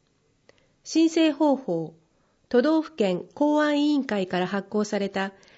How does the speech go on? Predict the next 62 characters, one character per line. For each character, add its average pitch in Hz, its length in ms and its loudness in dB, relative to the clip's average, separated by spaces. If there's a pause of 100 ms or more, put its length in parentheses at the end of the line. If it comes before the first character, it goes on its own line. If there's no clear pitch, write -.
(140)
運 285 180 4
転 311 260 0
免 311 260 2
許 220 100 0
の 196 120 0
取 226 240 -2
り - 20 -16
消 269 100 2
し 269 120 -4
通 262 240 -2
知 - 100 -6
書 262 140 2
の 240 100 4
写 196 240 -2
し、 - 300 -4 (180)
ま 190 120 -2
た 202 140 0
は 175 220 -2 (380)
運 285 160 2
転 311 300 0
経 294 240 0
歴 277 180 -2
証 254 240 2
明 233 180 2
書 214 460 -4
有 233 240 2
料 214 320 2 (180)
の 285 140 2
写 233 320 0
し 262 160 0
を 208 100 2
添 190 200 -2
え 185 40 -2
て、 180 300 -4 (360)
自 214 100 -2
主 320 120 4
返 320 260 2
納 226 160 2
し - 80 -4
て 233 140 -2
か 190 100 -2
ら 175 220 -2 (100)
六 190 220 0
ヶ 311 120 2
月 320 260 0
以 302 80 0
内 233 200 0
に 180 300 -2 (140)
安 269 240 0
心 285 280 -2
安 254 200 0
全 247 200 2
課 233 140 -4
へ 220 80 0
申 208 240 0
請 202 180 -2
し 196 60 -8
て 185 120 -6
く 180 80 -6
だ 170 120 -4
さ 170 160 -6
い。 151 140 -10